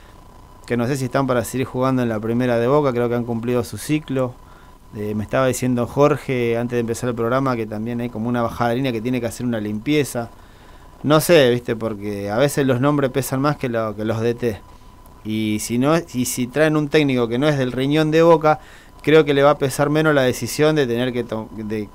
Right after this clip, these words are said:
tener que cortar lo que tenga que cortar, ¿no? Siempre por el bien del club. De hecho, cuando vino Carlos Bianchi a Boca, hay mucho que no, no, no, no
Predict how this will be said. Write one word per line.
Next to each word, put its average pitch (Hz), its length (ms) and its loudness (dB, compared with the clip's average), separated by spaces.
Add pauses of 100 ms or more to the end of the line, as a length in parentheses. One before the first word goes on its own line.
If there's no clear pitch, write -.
(180)
tener 123 220 -4
que 127 160 -2
cortar 127 480 2
lo 117 100 2
que 104 80 -2
tenga 120 220 0
que 110 120 -4
cortar, 107 420 -2
¿no? 120 180 -6 (800)
Siempre 156 280 -2
por 123 140 2
el 123 60 2
bien 131 160 2
del 123 120 -2
club. 143 240 0 (300)
De 143 140 4
hecho, 156 200 2
cuando 123 280 2
vino 139 240 2
Carlos 127 260 0
Bianchi 135 320 -2
a 123 80 -2
Boca, 147 320 2
hay 123 100 2
mucho 123 280 -4
que 110 100 -6
no, 104 300 -8 (960)
no, 104 280 -8
no, 98 200 -12
no 110 140 -8